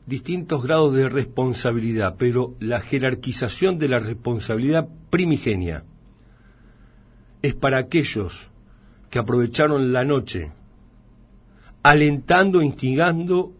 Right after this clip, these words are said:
a saqueos, alentando e instigando a partir de zonas liberadas para hechos de vandalismo, no como un conflicto social,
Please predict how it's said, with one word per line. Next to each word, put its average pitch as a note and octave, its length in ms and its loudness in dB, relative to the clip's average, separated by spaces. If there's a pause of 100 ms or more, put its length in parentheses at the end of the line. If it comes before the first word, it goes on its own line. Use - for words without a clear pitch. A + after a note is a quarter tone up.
a G#2+ 100 -4
saqueos, A2 800 -2 (500)
alentando D3 920 2
e C#3 60 2
instigando D3+ 920 0 (680)
a G#2 100 -2
partir B2 340 -2
de C3 100 0
zonas D#3+ 380 -2
liberadas C3 560 2
para A#2+ 340 0
hechos C#3 340 0
de B2+ 80 4
vandalismo, A#2 880 0 (1120)
no F#3 500 6 (160)
como C#3+ 260 2
un E3+ 160 2
conflicto C#3+ 600 0
social, F#2 640 -2